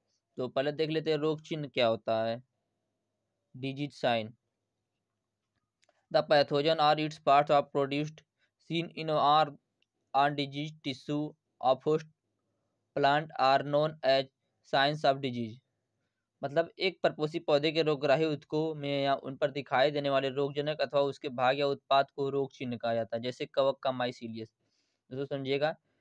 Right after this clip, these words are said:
एक परपोषी पौधे के रोगग्राही ऊतकों में, जो एक परपोषी पौधा होता है उसके रोगग्राही ऊतक में या उन पर दिखाई देने वाले रोगजनक या उसके भाग को वो रोग चिन्ह कहा जाता है, मतलब डिजीज साइन कहा जाता है।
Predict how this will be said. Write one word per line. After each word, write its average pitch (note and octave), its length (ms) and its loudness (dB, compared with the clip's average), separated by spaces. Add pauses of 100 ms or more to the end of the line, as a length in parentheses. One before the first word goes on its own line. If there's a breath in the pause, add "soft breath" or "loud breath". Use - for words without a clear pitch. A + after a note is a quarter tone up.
(140)
एक E3 180 -2
परपोषी D3 380 0
पौधे D3+ 300 2
के E3 120 0
रोगग्राही D3 460 2
ऊतकों D#3 380 -4
में, A2+ 260 -8 (720)
जो D3 80 0
एक D#3 120 -2
परपोषी D3+ 380 -2
पौधा C#3+ 260 4
होता C#3 220 4
है C#3 40 4
उसके D3+ 200 -2
रोगग्राही C#3 380 4
ऊतक D3+ 340 -2
में D3+ 260 -4 (520)
या C#3 160 6
उन D3+ 180 2
पर D#3 140 2
दिखाई D3 360 0
देने D3+ 160 -2
वाले D#3 140 0
रोगजनक D3+ 560 -2 (460)
या D3 140 4
उसके D3+ 340 -2
भाग C3 300 2
को E3 300 -6 (1000)
वो C#3 440 -4 (960)
रोग C#3+ 240 0
चिन्ह C3+ 220 -4
कहा A#2+ 200 0
जाता A#2 240 -2
है, A#2 100 -4
मतलब C3 280 0
डिजीज C#3 320 -6
साइन A#2+ 200 -2
कहा A#2 120 -4
जाता A2+ 300 -6
है। A2 120 -10